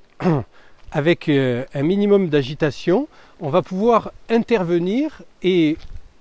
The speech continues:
faire un, un, se mettre en rapport avec ce qui concerne l'évolution de la planète et pourquoi pas du cosmos, et cetera. Et ça, c'est un, un vieux délire, je dirais, euh, humain, hein, puisque de tout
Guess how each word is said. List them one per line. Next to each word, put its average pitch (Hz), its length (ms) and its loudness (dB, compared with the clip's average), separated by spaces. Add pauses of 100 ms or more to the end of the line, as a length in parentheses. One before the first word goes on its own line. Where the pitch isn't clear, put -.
(240)
faire 226 460 4
un, 135 380 2 (880)
un, 120 560 -4 (160)
se - 200 0
mettre 220 280 2
en 220 80 -2
rapport 185 560 0
avec - 260 -8
ce - 80 -20
qui 180 120 -8
concerne 190 640 0 (360)
l'évolution 175 1080 2
de 139 220 -4
la 143 120 0
planète 151 580 -2
et 135 40 -4
pourquoi 123 320 -8
pas 160 200 2
du 135 120 -6
cosmos, 175 500 -6
et 147 60 -10
cetera. 120 240 -10 (320)
Et 160 80 -6
ça, 269 140 0
c'est 185 240 -4
un, 165 200 2 (240)
un 143 120 -2
vieux 160 300 -2
délire, 175 640 2
je 120 120 -8
dirais, 127 460 -2
euh, 120 200 -6 (120)
humain, 160 380 -2
hein, 170 160 -4
puisque - 360 -8
de 127 760 -4
tout 143 240 -10